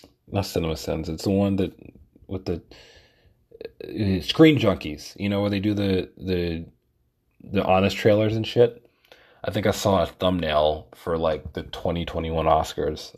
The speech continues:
and apparently that, that's up, um, that's up there for Best Picture in the thumbnail. I haven't actually looked at the nominations,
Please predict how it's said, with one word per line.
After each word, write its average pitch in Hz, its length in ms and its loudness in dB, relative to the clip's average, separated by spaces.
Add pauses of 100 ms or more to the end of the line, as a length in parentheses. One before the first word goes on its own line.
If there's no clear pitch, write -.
and 78 600 -4
apparently 78 540 -2
that, 76 340 0 (420)
that's - 360 -2 (100)
up, - 180 -8 (160)
um, 78 340 -4
that's - 580 -2 (840)
up 76 160 -4
there - 100 -2
for 82 120 -8
Best 78 340 -6
Picture 95 360 -6
in 82 200 -6
the 76 60 -6
thumbnail. 92 520 -2
I 90 40 -2
haven't 95 200 -2
actually 87 240 -6
looked 78 260 -2
at 78 120 -6
the 78 160 -6
nominations, 78 840 -10